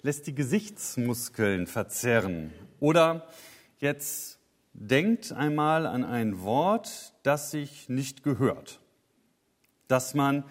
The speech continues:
hier in dieser Situation jetzt nicht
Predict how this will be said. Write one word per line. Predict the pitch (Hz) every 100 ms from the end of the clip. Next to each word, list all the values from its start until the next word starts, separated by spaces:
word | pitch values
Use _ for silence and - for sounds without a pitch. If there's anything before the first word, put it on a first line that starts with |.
| - - _
hier | - 208 247 220
in | 151
dieser | 131 185 214 202 190
Situation | 139 160 170 139 139 - 190 196
jetzt | 156 143 - -
nicht | 135 202 208 -